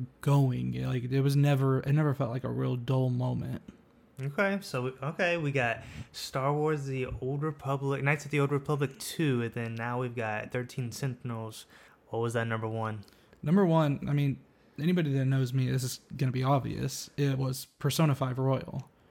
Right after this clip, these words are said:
Speaker 2: Right.
Speaker 1: Before Persona five Royal came out, Persona five was my favorite game of all time.
Speaker 2: Hmm.
Speaker 1: And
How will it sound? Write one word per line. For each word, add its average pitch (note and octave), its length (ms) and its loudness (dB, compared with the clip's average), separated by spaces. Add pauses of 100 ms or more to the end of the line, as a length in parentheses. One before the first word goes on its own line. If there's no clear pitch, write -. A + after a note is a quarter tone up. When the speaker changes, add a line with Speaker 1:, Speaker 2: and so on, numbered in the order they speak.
(200)
Speaker 2:
Right. B2 300 0
Speaker 1:
Before G#3+ 260 4
Persona E3+ 380 6
five C#3 360 0
Royal C#3+ 320 6
came C3 220 0
out, B2 140 -2
Persona D#3+ 320 4
five C3+ 300 4
was B2 160 -4
my A#2 140 -2
favorite C3 320 -2
game D#2+ 200 -4
of - 100 -6
all - 100 -6
time. - 320 -6 (480)
Speaker 2:
Hmm. A2 160 -8
Speaker 1:
And B2+ 640 2